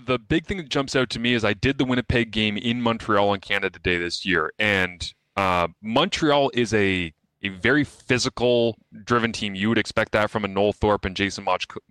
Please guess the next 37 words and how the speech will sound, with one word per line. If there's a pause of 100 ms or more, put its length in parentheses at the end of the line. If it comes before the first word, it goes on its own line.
Moss
coach
team.
And
I
remember
Moss
saying
coming
out
of
training
camp, (380)
"If
there's
one
thing
we're
gonna
do,
it's (100)
we're
gonna
be (140)
fast
and
physical,"
which
every
coach
says
every
year,
but
they
actually
show